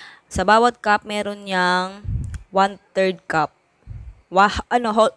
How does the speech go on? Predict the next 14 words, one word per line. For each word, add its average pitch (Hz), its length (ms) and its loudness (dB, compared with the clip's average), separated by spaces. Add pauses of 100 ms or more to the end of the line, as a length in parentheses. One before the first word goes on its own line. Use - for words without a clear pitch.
almost, 240 720 0 (240)
almost 226 480 -2
lang 185 160 -2
nga. 156 80 0
Almost 180 400 -4
one-third 170 480 -6
cup. - 160 -10 (160)
Oo. 156 320 -6 (720)
Tapos, 170 320 -10
ayan. 165 320 -4
Hintayin 196 320 -2
mo 196 80 -8
yung 190 480 -10
lumamig. 180 400 -4